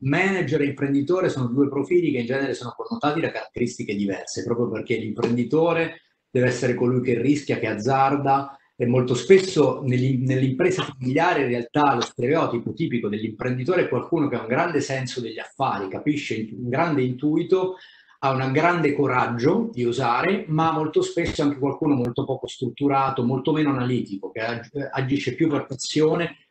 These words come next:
che per analisi. D'altro canto il manager è invece colui che deve gestire, è chiamato a gestire, E diciamo, secondo me, l'impresa familiare rappresenta un contesto in cui, più che in altri contesti,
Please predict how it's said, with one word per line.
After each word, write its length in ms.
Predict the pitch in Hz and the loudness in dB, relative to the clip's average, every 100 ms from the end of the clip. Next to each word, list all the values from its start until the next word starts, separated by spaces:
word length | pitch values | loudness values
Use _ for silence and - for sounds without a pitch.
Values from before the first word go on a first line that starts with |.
| - | 0
che 180 | 190 - | 0 0
per 180 | 123 110 | -2 -2
analisi. 580 | 95 82 92 95 - - - - - | 0 -2 -4 -6 -10 -14 -18 -18 -2
D'altro 300 | 147 151 190 | 0 2 4
canto 240 | 214 202 | 4 4
il 80 | 151 | 4
manager 920 | 165 190 202 196 156 196 196 190 - | 4 4 4 4 4 2 2 0 0
è 80 | 156 | 2
invece 680 | 147 151 156 151 - 156 143 | 2 4 2 2 2 2 2
colui 460 | 165 151 170 180 | 2 6 6 6
che 140 | 147 123 | 4 -2
deve 200 | 123 120 | -4 -2
gestire, 480 | 151 - 190 - | -4 0 2 2
è 40 | - | 0
chiamato 300 | 117 120 127 | -6 -6 -4
a 40 | |
gestire, 640 | 120 190 - 185 - - _ _ _ | 0 2 2 0 -2 -6 _ _ _
E 100 | 165 | -2
diciamo, 360 | 208 220 165 143 | 0 2 2 2
secondo 280 | - 180 190 | 0 0 0
me, 140 | 151 | 0
l'impresa 460 | 131 151 196 190 156 | 0 0 2 0 0
familiare 580 | 185 202 170 170 156 | 0 0 2 0 0
rappresenta 720 | 131 131 165 160 151 120 113 | -2 -4 -4 -2 -2 -2 -4
un 140 | 120 131 | -4 -2
contesto 640 | 175 165 139 135 127 - | -2 -2 -4 -4 -4 -2
in 140 | 143 139 | 0 0
cui, 260 | 143 120 - | -2 -4 -2
più 220 | 180 165 | 0 2
che 80 | 127 | 0
in 140 | 131 | -2
altri 260 | 139 139 123 | -2 -4 -4
contesti, 800 | 156 151 117 101 - - 147 | -4 -4 -6 -8 -8 -4 -4